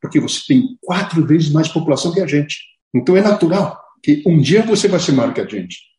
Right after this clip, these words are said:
Mas eu acho que os americanos têm dificuldade de aceitar essa realidade. Então, a, a estratégia americana talvez até me parece de, bom,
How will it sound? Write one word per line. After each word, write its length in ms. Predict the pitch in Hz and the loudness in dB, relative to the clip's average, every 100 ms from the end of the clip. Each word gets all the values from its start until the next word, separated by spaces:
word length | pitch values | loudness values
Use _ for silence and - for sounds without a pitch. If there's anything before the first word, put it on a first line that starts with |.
| _ - | _ -6
Mas 340 | 165 156 - 190 | -2 -2 -2 -2
eu 160 | 190 | 0
acho 160 | 220 - | 0 -2
que 260 | 220 190 185 | -2 -2 2
os 180 | 185 185 | 2 4
americanos 420 | 180 170 214 208 | 4 2 2 2
têm 120 | 202 | 0
dificuldade 680 | 180 180 - 156 151 196 160 | 0 -2 -2 -2 0 -2 0
de 100 | 156 | 0
aceitar 400 | 147 139 139 139 | 0 -2 -2 -4
essa 180 | - 117 | -4 -4
realidade. 560 | 110 107 113 104 - _ _ _ _ 123 | -6 -6 -12 -14 -16 _ _ _ _ -8
Então, 320 | - 196 196 | 0 4 4
a, 400 | 170 160 151 - | 2 0 -2 -4
a 20 | 143 | -10
estratégia 720 | - 165 139 - 214 196 160 | -6 -6 -8 -4 -2 -2 -4
americana 480 | 131 113 - 185 170 - - | -6 -8 -6 -4 -4 -10 -10
talvez 360 | 151 170 180 | -6 -4 -4
até 160 | 151 202 | -6 -6
me 140 | 190 | -6
parece 460 | - 147 180 180 143 | -4 -4 -4 -6 -10
de, 80 | 135 | -6
bom, 280 | 135 - | -6 -6